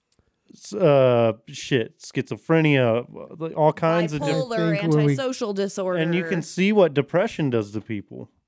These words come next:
Speaker 2: Mm-hmm.
Speaker 1: And, like, dudes like mass murderers, I don't mean to make any excuses for those guys, but then you look at, like, who they were, they're, like, lonely type people, they're,
Speaker 2: Well, and
Speaker 1: uh,
Speaker 2: that's
Speaker 1: d-, and it's like when you don't know love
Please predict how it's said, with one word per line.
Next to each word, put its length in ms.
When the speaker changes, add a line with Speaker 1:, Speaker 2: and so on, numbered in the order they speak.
Speaker 2:
Mm-hmm. 280
Speaker 1:
And, 160
like, 280
dudes 300
like 200
mass 360
murderers, 560
I 100
don't 220
mean 200
to 60
make 280
any 220
excuses 640
for 140
those 260
guys, 320
but 240
then 180
you 160
look 240
at, 160
like, 180
who 180
they 160
were, 520
they're, 200
like, 220
lonely 440
type 320
people, 420
they're, 340
Speaker 2:
Well, 180
and 100
Speaker 1:
uh, 120
Speaker 2:
that's 180
Speaker 1:
d-, 60
and 100
it's 160
like 180
when 140
you 280
don't 440
know 180
love 540